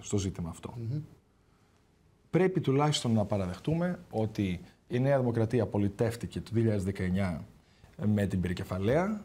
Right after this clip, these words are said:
Speaker 2: Μμμ.
Speaker 1: ως Μακεδονομάχη, λέγοντας ότι θα καταψηφίσουν τη συμφωνία είτε σε εκείνη τη Βουλή, είτε στην επόμενη Βουλή και ούτω καθεξής. Και μετά έχει προκύψει η κολοτούμπα της κολοτούμπας και στο τέλος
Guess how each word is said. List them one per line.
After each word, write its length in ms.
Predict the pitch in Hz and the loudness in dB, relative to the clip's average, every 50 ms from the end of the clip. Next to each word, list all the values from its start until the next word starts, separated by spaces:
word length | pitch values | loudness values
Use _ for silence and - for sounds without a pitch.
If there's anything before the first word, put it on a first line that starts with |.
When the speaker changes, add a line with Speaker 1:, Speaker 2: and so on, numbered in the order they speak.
| - - | -12 -12
Speaker 2:
Μμμ. 80 | 123 110 107 143 147 - - | -10 -10 -8 -10 -10 -12 -6
Speaker 1:
ως 200 | - 127 127 110 | -2 0 2 2
Μακεδονομάχη, 920 | 117 110 104 104 90 90 87 78 73 92 135 175 185 180 180 175 175 175 180 - - - - _ _ _ | 4 2 2 2 0 -2 -2 -2 0 2 2 2 2 0 0 -2 -2 -2 -4 -6 -12 -20 -20 _ _ _
λέγοντας 640 | - 117 123 123 117 113 104 101 98 - - - - - _ | 2 2 4 4 4 2 2 0 0 -2 -4 -6 -10 -14 _
ότι 540 | - 101 101 95 - - 95 90 85 80 - - - - _ _ | -4 -2 -2 -2 0 -2 -2 -2 -4 -6 -10 -14 -18 -20 _ _
θα 360 | - - 120 107 98 92 95 95 | -4 0 2 2 2 2 0 0
καταψηφίσουν 1000 | - 113 110 113 101 - - 117 98 - - 131 120 - - - 98 95 98 95 | -2 -2 0 0 0 0 0 0 0 0 2 0 0 0 0 -2 -2 -2 -2 -2
τη 100 | 87 92 | -2 -2
συμφωνία 580 | - - 92 - 98 101 110 110 107 101 95 | -2 -2 -2 0 2 2 4 4 4 4 2
είτε 180 | 104 120 117 117 | 2 0 0 0
σε 100 | 104 - | 0 -2
εκείνη 280 | 101 - - 113 104 98 | -2 0 0 0 0 0
τη 100 | - - | 0 -2
Βουλή, 220 | 87 87 95 107 | -2 0 2 2
είτε 120 | 123 113 107 | 2 2 2
στην 200 | - - 95 90 | 0 -2 -2 -4
επόμενη 420 | 85 - 131 131 113 110 98 92 | -2 0 2 2 2 0 -2 -2
Βουλή 360 | 92 90 98 98 123 165 196 156 | -4 -4 -2 0 2 2 2 0
και 140 | - - 117 | 0 -2 -2
ούτω 100 | 104 101 | -2 -2
καθεξής. 680 | - 92 - - - - - 202 214 214 - - - - - - - - - _ _ _ _ _ _ - - - - - - | -4 -6 -8 -8 -4 -2 0 2 2 2 0 -2 -4 -8 -18 -20 -20 -20 -20 _ _ _ _ _ _ -14 -10 -10 -10 -10 -4
Και 140 | - - 185 | 0 2 2
μετά 240 | 156 135 - 190 196 | 4 2 2 2 0
έχει 180 | 196 196 190 | 0 0 0
προκύψει 540 | 160 - 147 139 - - 160 131 - - 127 | 0 0 0 0 2 2 0 2 2 2 2
η 180 | 117 107 104 101 | 2 2 2 2
κολοτούμπα 480 | - 123 113 113 110 - 156 135 117 | 2 2 2 2 4 2 2 2 2
της 120 | 107 - - | 0 -2 -2
κολοτούμπας 840 | - 90 87 90 - 139 156 175 202 220 233 226 - - - - - - - _ _ _ _ _ _ - | -4 -4 -4 -2 2 2 4 4 2 0 -2 -2 -2 -4 -4 -6 -10 -20 -20 _ _ _ _ _ _ -2
και 100 | - 190 | -2 0
στο 160 | - - 110 | 0 0 0
τέλος 560 | 117 175 185 - - 226 220 - - - - | 2 2 0 2 0 -2 -2 -4 -6 -8 -10